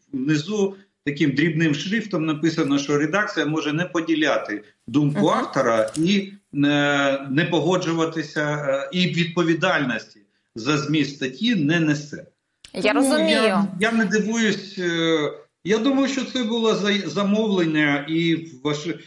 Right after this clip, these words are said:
Speaker 1: і в, е, там самому, в C N N особливо, що
Speaker 2: Мгм.
Speaker 1: незважаючи там ні на що, його знімуть.
Speaker 2: Але
Speaker 1: Подивимось.
Speaker 2: інформ-, я розумію, але інформація від Більд, наприклад, сьогодні стосовно того, що Залужний ще кілька тижнів тому хотів ви-, відвести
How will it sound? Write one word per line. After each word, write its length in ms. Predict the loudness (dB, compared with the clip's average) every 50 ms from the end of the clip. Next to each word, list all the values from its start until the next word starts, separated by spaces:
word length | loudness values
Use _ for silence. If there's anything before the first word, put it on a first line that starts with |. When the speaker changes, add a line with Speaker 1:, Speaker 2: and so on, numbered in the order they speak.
| _ _ -4
Speaker 1:
і 120 | -2 -2
в, 240 | -2 -2 -2 -2 0
е, 120 | 0 0
там 220 | 0 -2 -4 -6 -6
самому, 380 | -6 -6 -4 -4 -4 -4 -6
в 40 | -6
C 200 | -2 0 0 2
N 240 | 2 2 2 0 0
N 80 | 0 -2
особливо, 580 | -2 -2 -4 -6 -4 -4 -4 -4 -2 -2 -4
що 200 | -6 -8 -8 -6
Speaker 2:
Мгм. 380 | -4 -2 -2 -2 -2 -4 -6 -8 _ -4
Speaker 1:
незважаючи 680 | -2 -2 -2 -2 -4 -2 0 0 0 0 0 -2 -6
там 200 | -6 -4 -4 -4
ні 120 | -4 -4 -4
на 100 | -6 -6
що, 380 | -6 -4 -2 -2 -2 -2 -4 -6
його 220 | -4 -4 -2 -2 -4
знімуть. 400 | -4 -4 -6 -6 -6 -8 -14 -20 _ _ _ _ -20 -18 -16 -14 -10 -4
Speaker 2:
Але 180 | -2 0 2 4
Speaker 1:
Подивимось. 200 | 4 4 4 2
Speaker 2:
інформ-, 260 | 2 0 0 -2 -2 -6 -18 _ _ _ _ -6
я 200 | -2 0 2 2
розумію, 400 | 2 0 0 2 2 2 2 2 2
але 280 | 2 2 2 2 2
інформація 640 | 2 0 -2 -2 -2 0 0 0 0 -2 -2 -4 -2
від 180 | -2 -4 -2
Більд, 180 | -2 -4 -4 -4 -4
наприклад, 420 | -6 -4 -4 -4 0 -2 -2 -2
сьогодні 580 | -2 -4 0 2 2 2 2 2 0 -2 -2 -2 -4
стосовно 420 | -6 -8 -6 -4 -4 -2 -2 -2
того, 240 | 0 0 2 2 2
що 420 | 0 -4 -6 -4 -2 0 0 0
Залужний 380 | 0 0 -2 -2 -2 -2 -4 -6
ще 140 | -6 -6 -4
кілька 320 | -4 -4 -4 -2 -4 -2
тижнів 360 | -2 -2 -4 -4 -4 -8 -8
тому 280 | -6 -6 -6 -4 -4 -6
хотів 260 | -6 -8 -8 -8 -8
ви-, 240 | -6 -6 -6 -6 -4
відвести 600 | -6 -4 -4 -4 -6 -4 -4 -2 0 0 0 -2